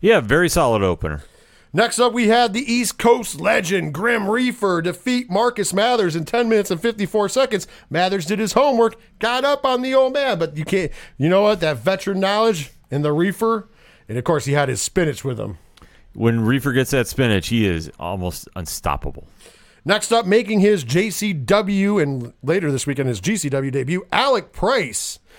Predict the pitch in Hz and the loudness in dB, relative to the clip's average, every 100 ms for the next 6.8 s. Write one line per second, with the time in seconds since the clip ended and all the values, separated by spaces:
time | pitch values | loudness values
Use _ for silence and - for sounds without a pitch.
0 | _ - 135 - 190 208 214 - - 208 | _ -8 -6 0 0 2 0 -4 0 0
1 | 214 208 170 214 160 113 214 160 110 - | 0 0 0 -2 -2 -2 -2 -2 -6 -14
2 | _ _ _ _ _ _ _ - 147 165 | _ _ _ _ _ _ _ -4 -4 -2
3 | 233 226 208 175 131 _ 131 208 294 233 | -2 2 2 2 -2 _ -4 0 0 4
4 | 262 220 220 208 262 311 - - - - | 2 4 2 4 2 2 -2 -16 -18 -20
5 | - - - 180 214 190 147 - 175 196 | -20 -20 -4 -2 0 0 -2 -2 -2 0
6 | 165 143 120 - 120 107 95 98 | -2 -2 -4 -6 -6 -4 -6 -6